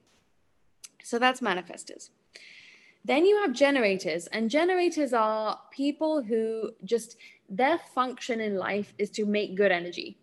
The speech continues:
Okay. So if you think about someone like Oprah or Jennifer Lopez or Beyonce, they're doing things that they love. They're not worrying about doing things for people, but because they are so lit up in what they're doing,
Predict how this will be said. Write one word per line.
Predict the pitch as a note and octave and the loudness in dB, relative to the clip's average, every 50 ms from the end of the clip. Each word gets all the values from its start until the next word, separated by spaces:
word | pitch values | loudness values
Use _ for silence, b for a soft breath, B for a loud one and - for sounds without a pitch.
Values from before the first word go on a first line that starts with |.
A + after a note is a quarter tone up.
| _ _ _ - | _ _ _ -10
Okay. | G3+ G3 - F3+ F#3+ C4 C4 B B B B B | -8 -4 -2 -2 -2 -2 -6 B B B B B
So | B - - B3 A#3 A3 G3 | B 2 6 6 6 6 4
if | - A3 G#3 - | 0 -4 -2 0
you | C4 D4+ | 0 0
think | D#4 F4 F4 F#4 F#4+ | 2 2 0 2 2
about | F4 C4+ C4+ A#3+ A3 | 2 2 2 2 0
someone | - - A#3+ A3+ A3 G#3+ G#3+ G#3+ G#3 | -2 -6 -4 -4 -4 -4 -4 -4 -2
like | G3 F3+ F#3 F#3 F#3 - - - - - | 0 0 0 0 -2 -4 -8 -8 -2 -2
Oprah | G#3 G3 - - G3 F#3 F3+ F3+ F3+ F3+ - _ - | -2 -2 -2 -2 -2 0 0 0 -2 -4 -8 _ -4
or | - F#3+ F#3 F#3 F3+ - - | 0 0 2 2 0 -2 -4
Jennifer | - G3+ F#3 G3 G3 - G#3+ | -6 -6 -6 -6 -4 -4 0
Lopez | G3+ F#3+ F#3+ F#3 F#3+ F#3 F3 F3 F3+ F3+ F3 - - | 0 0 0 0 -2 -4 -2 -2 -2 -4 -6 -8 -10
or | F#3 | -6
Beyonce, | F3+ F#3+ F3+ F3+ F3 F3 F3 - F3 E3+ E3+ F3 E3+ E3+ b b b b b b b b b _ _ _ _ _ _ - | -6 -6 -6 -6 -8 -8 -8 -6 -6 -4 -4 -6 -6 -8 b b b b b b b b b _ _ _ _ _ _ -6
they're | G#3 F#3+ A#3 A#3+ | 0 2 2 2
doing | A3+ G3+ F#3 A#3+ B3+ C#4 D4 D#4 D#4 | 2 2 0 0 2 2 2 2 0
things | D4 - B3+ A#3+ A#3+ A#3+ - | 0 -2 -4 -4 -4 -2 0
that | G#3+ F#3+ F#3 G3 F#3 | -2 -2 0 0 -2
they | G#3 G#3 G#3+ G3+ | 0 0 2 2
love. | G3 F#3 F3 F3 - - E4 G4 F#4+ - - _ _ b b b b b b | 2 2 0 0 0 -2 -4 -4 -6 -8 -16 _ _ b b b b b b
They're | F#3+ F#3 A#3 A#3+ B3 | -6 -2 0 0 2
not | A#3+ A#3+ B3+ C4+ C#4 - - G#3+ | 2 0 -2 -2 -4 -6 -6 -4
worrying | A3 B3 B3 B3+ B3+ B3 A#3 A3+ G#3+ | -2 0 0 0 0 -2 -4 -4 -4
about | G#3 G3+ G3 F#3+ F#3 F#3+ F#3+ - - - - F#3+ E3+ | -4 -2 0 0 0 -2 -4 -6 -14 -16 -16 -10 -6
doing | A3+ A#3 A#3+ A#3 A3 G#3+ | -2 -2 -2 -2 -2 -4
things | G#3 G3+ - G#3+ G#3+ G#3+ G3 - | -6 -6 -6 -4 -4 -4 -6 -8
for | - - A#3+ B3 | -6 -4 -2 -2
people, | B3 - G#3+ G3 F#3 - F3 F3 | -2 -2 -4 -4 -2 -2 -2 -2
but | F3 G3 F#3+ - | -2 -2 -2 -4
because | G#3+ - - B3+ D4 D#4+ D#4 B3 G#3 | -8 -8 -4 -2 0 0 0 0 0
they | A3+ A3+ A#3+ B3 | 2 2 4 4
are | A3 G#3 | 2 0
so | - - - - A#3+ A#3+ B3+ | -2 -6 -6 -2 0 2 2
lit | C4 A#3+ G#3+ G#3 | 2 2 2 0
up | F#3+ G3+ A#3+ B3 B3 - | 0 0 -2 -4 -4 -4
in | G3+ G3+ | -4 -2
what | G3+ G3+ - | -2 -2 0
they're | G3 F#3+ F#3+ | 0 0 2
doing, | F#3 F#3+ F#3 F3 F3 F#3 A3 D#4 F#4 | 2 2 0 0 -2 -2 -2 -4 -4